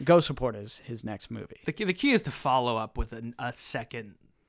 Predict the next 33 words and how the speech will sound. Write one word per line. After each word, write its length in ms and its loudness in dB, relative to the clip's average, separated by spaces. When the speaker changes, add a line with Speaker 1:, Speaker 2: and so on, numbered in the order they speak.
Speaker 2:
great 560 -6
popular 480 -8
movie. 440 -10
Speaker 1:
Yeah, 300 -2
exactly. 440 -10
Speaker 2:
Like, 160 -4
Christopher 420 -2
Nolan 680 0
had 180 -8
a 40 -10
big, 380 -6
pretty 200 4
good 260 -2
chance 280 -6
of 80 -14
people 260 -6
following 460 -4
him 260 -10
to 140 -4
whatever 460 -2
after 260 -6
he 60 -4
did 180 -8
Dark 240 -6
Knight, 300 -8
but 100 -8
then 140 -4
doing 180 -2
Dark 220 0
Knight 200 -4
and 80 -8
then 140 -6
Inception, 720 -6